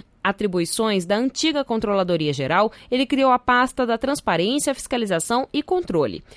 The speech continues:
e transferiu cinco secretarias do extinto Ministério do Desenvolvimento Agrário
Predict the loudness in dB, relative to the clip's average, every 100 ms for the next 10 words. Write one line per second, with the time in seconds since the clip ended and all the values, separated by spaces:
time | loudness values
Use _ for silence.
0 | -8 -2 -2 0 0 0 0 2 2 2
1 | 0 -2 0 0 0 -2 -2 -2 0 -2
2 | 0 0 0 0 -2 -2 -4 -2 0 0
3 | 2 0 0 2 2 2 0 -2 0 0
4 | 0 0 -2 0 0 2 2 2